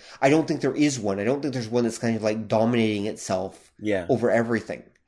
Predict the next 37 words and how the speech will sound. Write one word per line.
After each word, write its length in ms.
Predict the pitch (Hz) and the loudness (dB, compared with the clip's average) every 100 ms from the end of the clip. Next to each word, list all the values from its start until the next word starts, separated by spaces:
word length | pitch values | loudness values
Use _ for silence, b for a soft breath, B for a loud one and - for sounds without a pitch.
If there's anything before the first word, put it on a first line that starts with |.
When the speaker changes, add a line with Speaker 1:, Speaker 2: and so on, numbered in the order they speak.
| b b - | b b 0
Speaker 1:
I 80 | |
think 140 | 143 147 | 2 4
we're, 320 | 151 127 123 | 4 4 2
we're 100 | 120 | -2
kind 220 | - 131 | 0 0
of 80 | 117 | 2
on 140 | 113 | 2
a 80 | 107 | 0
downturn 580 | 107 98 117 113 107 104 | 0 0 0 -2 -4 -8
as 80 | 98 | -6
far 160 | 104 | -4
as 80 | 98 | -4
cop 260 | - 110 - | -2 -2 0
shows. 240 | 104 98 | -4 -2
Like, 140 | 104 110 | -2 2
the 60 | |
only 200 | 127 143 | 2 4
one 220 | 131 123 | 4 4
anyone 300 | 120 127 120 | 2 2 2
ever 160 | 117 113 | 2 0
talks 340 | - 117 - | 0 0 0
about 320 | 135 110 101 - B B | -2 -2 -2 -10 B B
really 440 | 107 123 190 120 101 | 0 4 4 2 -2
is 100 | 98 | -4
probably, 720 | 107 123 160 - 101 101 101 | -2 0 -2 -4 -6 -4 -4
uh, 540 | - 101 101 101 104 | -4 -4 -2 -2 -4
True 240 | 104 131 110 | -4 -2 -2
Detective. 600 | 101 117 - 104 104 107 | -2 -6 -6 -8 -6 0
Speaker 2:
Yeah. 300 | 107 78 78 b | 0 0 -6 b
Speaker 1:
And 140 | 123 135 | 0 2
even 260 | 120 107 | 2 0
that 320 | 113 131 - | 0 -2 -2
kind 160 | 131 120 | -2 -2
of 80 | 110 | 0
came 240 | 120 110 | 0 0
and 120 | 101 | -2
went. 440 | 101 113 - - | -6 -6 -8 -16